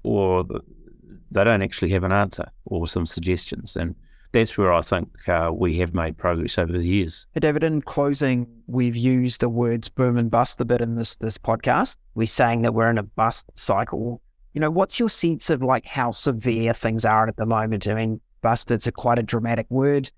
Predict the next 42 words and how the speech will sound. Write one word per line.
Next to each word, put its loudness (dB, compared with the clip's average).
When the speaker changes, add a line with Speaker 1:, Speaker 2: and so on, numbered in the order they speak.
Speaker 2:
Does 0
it 0
mean 4
that 0
businesses -2
are 0
closing, 2
you 0
know, 0
by 2
the, 0
by 0
the 0
truckload 0
every -2
single -2
day, 4
that 0
buildings 2
are -2
being 0
left -2
unfinished? 0
Or 2
is -2
it, 0
hey, 2
we're 2
seeing 2
some -2
swings 0
in 2
the 0
fundamentals, 0
we're 0
seeing 0
some -2
less 0
sales 2
coming 2
through 2
the 2